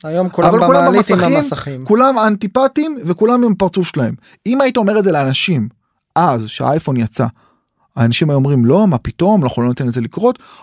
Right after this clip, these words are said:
Speaker 2: אותם קולות שאנחנו שומעים מה-A I, אני לא רוצה ש-A I, אה, יכתוב ברכה לאמא שלי במקומי,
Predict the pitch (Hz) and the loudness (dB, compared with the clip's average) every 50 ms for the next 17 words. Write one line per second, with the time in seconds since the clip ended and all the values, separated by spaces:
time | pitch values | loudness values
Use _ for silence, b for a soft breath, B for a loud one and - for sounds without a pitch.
0 | B B 139 - 226 240 254 233 - 208 202 233 214 - 208 - 185 170 - 170 | B B -2 0 0 0 0 2 2 2 2 2 2 -2 -2 0 -2 -2 0 0
1 | 170 202 226 220 202 185 175 165 147 139 139 147 156 143 120 110 - - - _ | 0 2 2 2 2 4 4 4 2 2 2 2 2 2 2 0 -2 -6 -6 _
2 | - 131 139 147 160 208 220 202 - 196 - 185 156 147 151 151 156 156 151 147 | 0 0 2 4 4 4 2 2 0 -2 -2 0 0 2 2 2 2 2 0 0
3 | - 139 135 131 131 139 139 127 - - - 156 156 143 135 123 - 165 151 139 | 0 0 0 2 2 0 -2 -4 -4 -2 -2 -2 0 -2 -4 -2 0 0 2 2
4 | 151 165 175 165 - 135 127 127 131 127 - 131 135 156 185 175 139 | 2 2 0 0 0 -2 0 0 -2 -2 -2 0 0 2 2 2 0